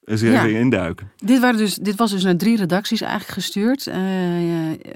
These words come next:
Speaker 2: jij kreeg het op een gegeven moment onder ogen. Wat dacht je toen je die informatie zag?
Speaker 1: Nou ja, d-, dit is het pijnlijke aan het hele dossier, is dat wij bij Follow the Money dat helemaal niet zo goed opgepikt hebben aanvankelijk. Eh, omdat, eh, ik had één collega-redacteur, die had een jaar eerder al een hele serie over mondkapjes gemaakt.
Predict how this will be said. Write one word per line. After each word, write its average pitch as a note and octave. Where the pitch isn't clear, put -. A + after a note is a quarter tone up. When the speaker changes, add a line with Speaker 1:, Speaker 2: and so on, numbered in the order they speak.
Speaker 2:
jij E3+
kreeg G3+
het F#3
op F3
een F3+
gegeven F3
moment D#3+
onder E3+
ogen. G#3
Wat G#3
dacht C4+
je A#3+
toen F3
je D#3+
die D#3
informatie D#3
zag? F3+
Speaker 1:
Nou B2+
ja, A#2+
d-, G2
dit B2+
is C3+
het A#2
pijnlijke C3
aan B2+
het A2
hele B2
dossier, B2
is C#3
dat A2
wij A#2
bij A2
Follow B2+
the G#2+
Money A#2+
dat C3+
helemaal C3
niet A#2
zo B2
goed A2+
opgepikt -
hebben F2+
aanvankelijk. G2
Eh, G2
omdat, G#2
eh, E2+
ik G2
had -
één A2
collega-redacteur, G#2
die F#2
had G2
een G2+
jaar F#2+
eerder G#2+
al F2+
een E2
hele F2+
serie G#2
over F2
mondkapjes A2+
gemaakt. G#2+